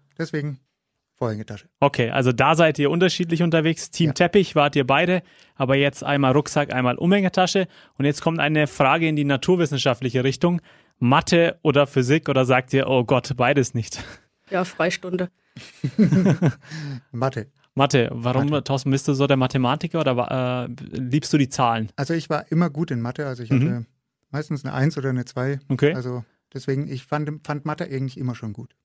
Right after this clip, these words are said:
Speaker 2: Okay, und Physik ist ja eher dann, ja.
Speaker 1: Ja, genau.
Speaker 2: Geht uns,
Speaker 1: Physik.
Speaker 2: glaub ich, irgendwie allen so.
Speaker 1: <laughs>
Speaker 2: Ich kenn wenig die Leute tatsächlich persönlich, die Physik mögen, aber selbst für die Leute, die es natürlich mögen, gute Sache auch. Äh, Christina, bei dir weder noch?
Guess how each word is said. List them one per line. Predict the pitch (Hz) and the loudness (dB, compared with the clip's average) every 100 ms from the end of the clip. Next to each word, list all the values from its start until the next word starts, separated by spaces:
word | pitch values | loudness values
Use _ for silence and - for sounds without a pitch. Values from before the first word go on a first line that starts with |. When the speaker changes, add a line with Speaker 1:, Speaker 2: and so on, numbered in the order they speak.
| - | -16
Speaker 2:
Okay, | 127 131 | -6 -4
und | 113 | -2
Physik | 127 123 139 | 0 0 0
ist | 127 | 0
ja | 131 | 0
eher | 113 127 131 | 2 2 2
dann, | 131 127 120 - _ _ - | 2 0 -4 -8 _ _ -6
ja. | 107 110 - - - | -4 -4 -6 -16 -6
Speaker 1:
Ja, | 127 113 101 _ - | -4 -4 -6 _ -10
genau. | 120 107 | -8 -2
Speaker 2:
Geht | 135 131 | 0 2
uns, | |
Speaker 1:
Physik. | 147 123 | 0 2
Speaker 2:
glaub | 165 156 | 4 6
ich, | |
irgendwie | 147 151 156 | 6 4 4
allen | 131 147 170 | 4 4 4
so. | 139 143 165 | 4 6 6
Speaker 1:
<laughs> | 143 | 2
Speaker 2:
Ich | |
kenn | 160 147 147 | 0 0 2
wenig | 139 156 156 - | 2 2 -2 -6
die | - 131 | -6 -4
Leute | 127 131 151 147 | 0 2 2 2
tatsächlich | 131 - 143 135 | 0 2 0 2
persönlich, | 131 117 139 151 - | 2 4 4 2 2
die | 135 135 | 2 2
Physik | - 131 135 139 | 2 0 0 0
mögen, | 127 165 | 2 2
aber | 156 135 | 2 2
selbst | 120 143 - - | 4 0 -2 -4
für | 139 | 0
die | 131 | 4
Leute, | 139 143 | 4 4
die | 135 | 2
es | 147 | 0
natürlich | 160 143 147 | 0 0 0
mögen, | 139 147 156 143 - _ - | 0 0 0 -4 -10 _ -2
gute | 170 160 | 2 4
Sache | 143 165 165 | 4 4 2
auch. | - 180 165 | 4 2 2
Äh, | 143 | 0
Christina, | - 147 - 180 175 | 0 -2 0 0 4
bei | 151 | 4
dir | 151 165 151 | 4 2 2
weder | 147 143 | 2 2
noch? | 127 117 104 | 2 -2 -6